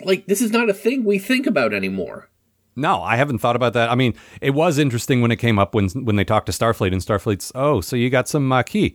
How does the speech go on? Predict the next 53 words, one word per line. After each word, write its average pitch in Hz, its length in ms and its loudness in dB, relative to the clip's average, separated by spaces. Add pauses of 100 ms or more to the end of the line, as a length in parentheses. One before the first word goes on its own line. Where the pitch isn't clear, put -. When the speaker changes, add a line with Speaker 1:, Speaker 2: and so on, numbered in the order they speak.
Speaker 2:
Huh, 135 340 -4 (140)
interesting." 123 540 -2
Speaker 1:
Mm-hmm. 139 180 -6
Speaker 2:
That, 127 240 0
that 160 200 2
I 98 60 2
liked. 65 360 -10 (140)
Speaker 1:
Yeah. 269 320 -2
Speaker 2:
'Cause 123 180 0
those 147 240 -2
were 156 100 0
guys 127 280 0
who 143 80 0
were 143 100 -2
out 123 160 0
of 131 60 -2
the 120 80 0
loop 156 240 -2
for 110 80 -8
five 98 260 0
years 101 220 0
and 98 120 0
didn't 120 220 0
know 135 160 0
how 101 140 -4
far 85 240 -4
we'd 82 160 -6
come, 95 260 -4
so - 80 -8
that 104 160 -2
made 107 180 -2
sense. - 360 -6
Speaker 1:
Yeah, 214 180 2
no, 185 160 2
that's 196 240 0
fine, 113 480 0
but 147 220 0
it's, 170 180 -6
like, 131 360 -2 (120)
just 165 220 -6
bringing 160 400 -2
it 143 80 2
up 151 220 -2
now 120 280 -2
all 123 320 -2
out 139 160 0
of 120 60 -2
nowhere. 110 640 -4 (160)
Speaker 2:
Yeah. 104 260 2 (460)
No, 82 180 -2
it 80 160 -4
shouldn't, 87 400 0 (220)
yeah, 80 300 -4